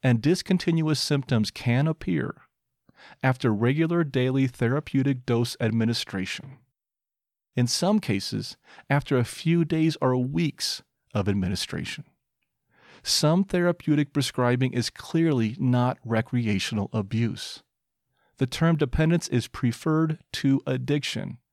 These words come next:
and the abstinence syndrome is called a discontinuous syndrome." Well, I don't know about you, but I sure liked hearing that from the A P A.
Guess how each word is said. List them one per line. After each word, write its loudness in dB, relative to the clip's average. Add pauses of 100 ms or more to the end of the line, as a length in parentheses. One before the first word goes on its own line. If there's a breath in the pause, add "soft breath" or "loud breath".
(380 loud breath)
and 6
the 2
abstinence 0
syndrome 0
is -2
called 0 (280 loud breath)
a 2
discontinuous 0
syndrome." -6 (2500)
Well, 2 (100)
I 2
don't 2
know 4
about 0
you, 2
but 0
I 0
sure -2
liked 0
hearing 2
that -2
from -2
the 0
A -2
P -2
A. -4